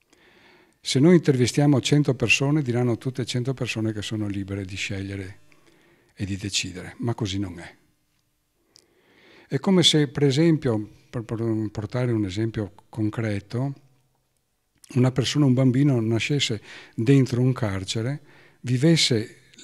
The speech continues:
tutta la sua vita dentro un carcere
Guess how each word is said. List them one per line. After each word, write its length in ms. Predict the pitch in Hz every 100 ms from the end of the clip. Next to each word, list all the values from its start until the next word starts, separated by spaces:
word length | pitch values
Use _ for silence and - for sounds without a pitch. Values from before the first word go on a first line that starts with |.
| 123
tutta 280 | - 208 -
la 100 | 110
sua 160 | 98 117
vita 300 | 117 123 107
dentro 380 | 120 131 - 101
un 100 | 101
carcere 680 | 104 90 87 - 107 160